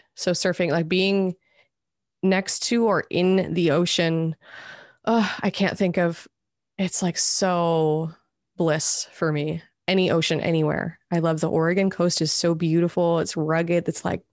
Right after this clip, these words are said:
totally different kind of beauty than what I grew up with. Um, so yeah, getting into nature somehow,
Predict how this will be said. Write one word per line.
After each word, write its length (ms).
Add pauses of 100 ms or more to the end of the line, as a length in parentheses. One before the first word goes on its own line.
(260)
totally 500
different 260
kind 160
of 80
beauty 460 (600)
than 580
what 160
I 80
grew 240
up 140
with. 420 (120)
Um, 400 (1400)
so 560
yeah, 300
getting 280
into 180
nature 300
somehow, 440